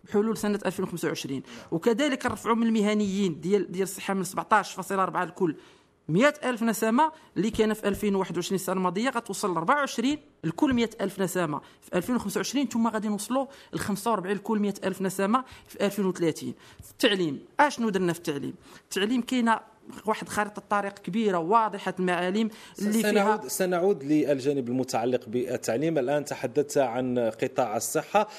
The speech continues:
Speaker 2: آه، حاتم بقار، يعني، نموذج تنموي، آه، جديد كما أشرت قبل قليل، أكثر من سنة على إصدار التقرير العام الخاص بهذا النموذج.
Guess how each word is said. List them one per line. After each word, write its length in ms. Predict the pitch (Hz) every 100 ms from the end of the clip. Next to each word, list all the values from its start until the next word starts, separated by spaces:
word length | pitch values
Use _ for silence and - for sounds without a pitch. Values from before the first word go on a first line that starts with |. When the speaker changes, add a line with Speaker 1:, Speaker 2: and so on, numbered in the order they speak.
| - - 165
Speaker 2:
آه، 180 | 185
حاتم 440 | 160 247 254 262 226
بقار، 420 | 185 170 208 185
يعني، 580 | 175 151 160 156 139 147
نموذج 560 | 170 170 175 175 160
تنموي، 540 | - 160 151 143 139 127
آه، 340 | 123 131 127 127
جديد 340 | 131 127 170
كما 340 | - 151 147 120
أشرت 420 | - 139 - -
قبل 200 | 131 127
قليل، 420 | 123 123 127 139
أكثر 360 | 127 - 139 127
من 120 | 127
سنة 260 | 117 135 131
على 280 | 120 120
إصدار 280 | 117 117 131
التقرير 480 | 120 123 - 135 127
العام 340 | 120 123 127
الخاص 400 | 120 - 135 -
بهذا 540 | - 120 120 123 120 131
النموذج. 500 | 127 120 131 190 214